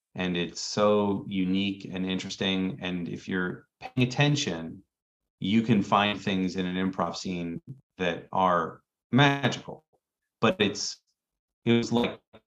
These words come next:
trying to grain of sand with a baseball bat. It was that small. It was like, "Oh, I missed it a bunch of times." I'm like, "Oh, well, there,"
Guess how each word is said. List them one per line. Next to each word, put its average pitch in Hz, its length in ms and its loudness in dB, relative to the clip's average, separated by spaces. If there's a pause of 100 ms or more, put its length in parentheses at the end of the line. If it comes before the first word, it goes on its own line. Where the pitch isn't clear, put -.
(120)
trying 131 380 4
to - 100 -18
grain 104 140 2
of 95 60 0
sand 98 340 0
with 90 100 -4
a 85 40 -2
baseball 82 440 -4
bat. 80 300 -6 (800)
It 117 100 4
was 107 280 0
that 123 320 4
small. 92 460 2
It 110 60 0
was 107 160 0
like, 110 280 0
"Oh, 131 160 4
I 101 80 4
missed 113 320 2
it 98 60 2
a 92 40 2
bunch 117 220 4
of - 80 -6
times." 87 360 -2
I'm - 60 -10
like, 117 120 -4
"Oh, 196 120 4
well, 170 120 6
there," 185 320 6